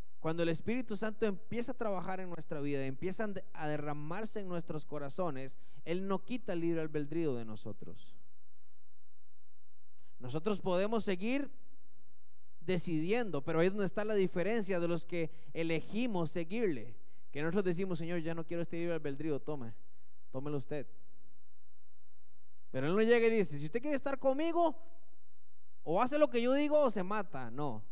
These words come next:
es por amor. Él no obliga a nadie.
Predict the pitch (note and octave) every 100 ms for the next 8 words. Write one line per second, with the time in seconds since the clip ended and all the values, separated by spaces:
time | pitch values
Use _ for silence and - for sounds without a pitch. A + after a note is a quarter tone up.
0 | - - - - B2 B2+ G3+ F#3 B2+ D#3
1 | E3 - - - - - - - - -
2 | - - - - - - - - - -
3 | - - D3 G3+ F#3+ E3 A3+ A3+ D#3+ E3+
4 | D#3 A#2